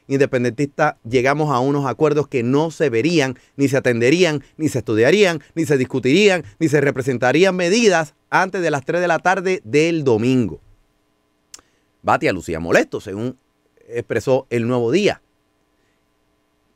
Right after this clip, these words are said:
Pero mire, yo voy a parar de leer esta vaina aquí porque diez, se, se supone, para empezar, diez personas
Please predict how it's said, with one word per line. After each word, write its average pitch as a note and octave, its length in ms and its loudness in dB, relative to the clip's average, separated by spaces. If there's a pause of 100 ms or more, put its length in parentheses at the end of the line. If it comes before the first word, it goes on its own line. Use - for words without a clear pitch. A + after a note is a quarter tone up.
(200)
Pero G#3 180 2
mire, A#3 260 4
yo G3 120 2
voy C4 100 2
a C4+ 60 -2
parar B3 260 0
de A#3 140 -4
leer G3 180 -2
esta G#3+ 220 0
vaina A3 240 0
aquí G#3+ 180 -4
porque D#3 480 -2 (1500)
diez, F3+ 400 2
se, - 180 -16 (240)
se A3 220 0
supone, A3+ 520 0 (880)
para F#3 140 2
empezar, G3+ 560 0 (1300)
diez A#3 600 0 (140)
personas G#3 720 0